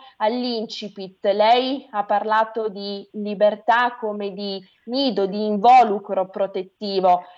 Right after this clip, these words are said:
e diciamo, oh, il, il ritorno o, o il guardare davvero al concetto latino di cura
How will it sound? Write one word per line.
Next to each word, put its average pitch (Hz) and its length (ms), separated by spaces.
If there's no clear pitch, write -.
e 254 200
diciamo, 247 680
oh, 196 920
il, 214 400
il 233 240
ritorno 226 680
o, 214 320
o 220 280
il 247 220
guardare 220 580
davvero 202 380
al 226 160
concetto 214 680
latino 208 640
di 196 320
cura 180 640